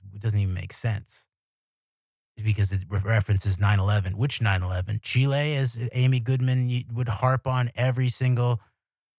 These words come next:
every, almost every, I remember, like, ten years straight, Amy Goodman would take every nine eleven, uh,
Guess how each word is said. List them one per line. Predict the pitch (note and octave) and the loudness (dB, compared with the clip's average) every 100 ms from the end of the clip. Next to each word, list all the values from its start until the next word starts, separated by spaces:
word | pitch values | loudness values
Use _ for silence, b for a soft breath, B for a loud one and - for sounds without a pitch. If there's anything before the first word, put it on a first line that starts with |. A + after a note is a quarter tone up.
| - | 0
every, | C3+ D3 C3+ B2 | 2 2 0 0
almost | C3 C#3 C3+ - | 0 2 0 -2
every, | B2+ C3+ C3+ A#2+ | -4 -2 -2 -2
I | C3 | 0
remember, | D#3+ D3 A#2+ | 0 2 0
like, | G#2 - | 0 -2
ten | - D3 | 0 2
years | B2+ A2 | 2 0
straight, | - - A#2+ G#2 F2 | -2 -4 0 0 -2
Amy | A2+ G#2+ G#2+ | -2 0 0
Goodman | F#2+ G2+ F#2+ F#2 | 0 0 0 -2
would | F#2 F2 | -2 0
take | A2 F#2+ - | 0 0 0
every | G#2+ G#2+ | 0 2
nine | G2+ G2+ G2 | 2 2 2
eleven, | F#2+ F#2+ F2+ F2+ F#2 _ _ _ _ - | 0 0 -2 -4 -6 _ _ _ _ -16
uh, | A2+ A#2 | -14 -14